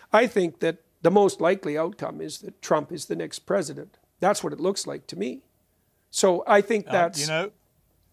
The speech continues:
Speaker 1: unfortunate.
Speaker 2: yeah, I think, I think that, that could,
Speaker 1: Because
Speaker 2: that could
Speaker 1: he's, well, he's so
Speaker 2: absolutely happen.
Speaker 1: divisive, eh? That's the problem.
Speaker 2: Hmm.
Speaker 1: Yeah?
Speaker 2: Yeah. I mean, it, it, I, I,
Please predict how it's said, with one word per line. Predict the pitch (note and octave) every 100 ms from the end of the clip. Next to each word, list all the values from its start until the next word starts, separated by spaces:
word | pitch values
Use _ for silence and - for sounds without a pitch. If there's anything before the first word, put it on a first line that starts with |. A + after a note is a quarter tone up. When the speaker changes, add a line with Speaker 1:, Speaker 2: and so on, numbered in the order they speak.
| _ _ _ -
Speaker 1:
unfortunate. | F3+ - C#4 E4 - C#3+
Speaker 2:
yeah, | D3+
I |
think, | F3+ D#3+
I | D3+
think | D3+ E3+ C#3+
that, | D3+ - _ _ _
that | C#3
could, | G3+
Speaker 1:
Because | A#3 D3+
Speaker 2:
that | E3+ E3+
could | E3+
Speaker 1:
he's, | G#3+ A3 -
well, | D3 A#3+
he's | B3 C#4+
so | E4
Speaker 2:
absolutely | D#4+ D#4+
happen. | A3+
Speaker 1:
divisive, | A#3+ C#4+ - - -
eh? | E3 G3
That's | A#3 B3 -
the | -
problem. | - A3+ G3 D#3+ D#3+ _ _
Speaker 2:
Hmm. | A#2 A2+ _ _ _ _ _
Speaker 1:
Yeah? | E3 G#3 C4+ - _ _ _ _ _
Speaker 2:
Yeah. | C#3 C3+ A#2 - _ _ _ _ _ _ -
I |
mean, | F#3+ G#3
it, | G#3+ A3
it, | G#3+ -
I, | F3+ A#3 G3+ - D3+
I, | G#3+ A3+ G#3+ F3